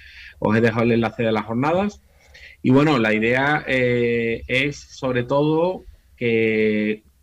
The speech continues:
que en, en, tanto en Iberoamérica como en España hay mucho talento en ciberseguridad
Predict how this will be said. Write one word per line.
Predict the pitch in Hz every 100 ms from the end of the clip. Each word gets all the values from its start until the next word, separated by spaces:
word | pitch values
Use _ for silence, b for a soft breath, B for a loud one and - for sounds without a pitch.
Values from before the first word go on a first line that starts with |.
| _ -
que | 113
en, | 107
en, | 113 - 120 110 107
tanto | 120 127 123
en | 131
Iberoamérica | 131 131 135 135 131
como | 127
en | 131
España | 123 151 143
hay | 123
mucho | 131 165 - 120
talento | 113 123 123
en | 123
ciberseguridad | 123 123 120 123 123 143 170